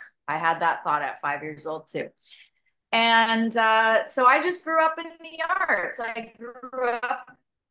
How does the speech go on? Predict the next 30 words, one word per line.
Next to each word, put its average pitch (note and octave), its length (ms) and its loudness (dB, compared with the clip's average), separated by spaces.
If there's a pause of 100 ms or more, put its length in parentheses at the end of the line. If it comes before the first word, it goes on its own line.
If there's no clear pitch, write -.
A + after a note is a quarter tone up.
doing A#3 540 -6
what G#3 140 4
I G#3 140 4
love G#3 240 2
to G3+ 140 -8
do, G#3 260 -2
which B3 220 -4
is G3+ 100 -4
performing G3 680 -2
and G3 140 -4
creating, G3 760 0
and, F3+ 280 -4 (840)
and G#3 180 0
that's G3 220 2
taken A3 420 -2
me G3 140 -4
many F#3+ 400 -4
places. G3+ 840 0
My G#3+ 200 0
mom C#4 400 4
wouldn't C4+ 260 2
let G#3+ 220 -2
me G#3+ 140 -10
have F#3+ 360 2
a F#3 80 -2
career E3 920 0
until F3 400 -2
I E3+ 100 4
was E3 240 -2
eighteen. E3+ 800 -4